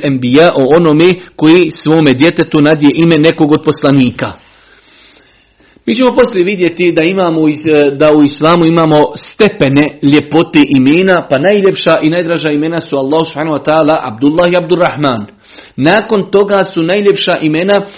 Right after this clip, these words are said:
ona koja počinju sa riječ abd, ali mimo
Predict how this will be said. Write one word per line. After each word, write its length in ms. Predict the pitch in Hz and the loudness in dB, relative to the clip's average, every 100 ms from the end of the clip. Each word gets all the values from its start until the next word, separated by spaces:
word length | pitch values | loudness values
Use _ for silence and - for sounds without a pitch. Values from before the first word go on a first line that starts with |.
| - | -8
ona 260 | - 190 190 | -4 0 -2
koja 340 | 170 175 165 170 | 0 0 0 2
počinju 380 | 196 202 196 | 0 0 -4
sa 160 | 180 180 | -2 -2
riječ 380 | 160 208 202 - | -2 0 -2 -4
abd, 420 | - 170 226 202 160 - _ _ | -2 2 2 0 -8 -14 _ _
ali 280 | 135 151 151 | -2 0 0
mimo 300 | 165 240 220 | 0 0 2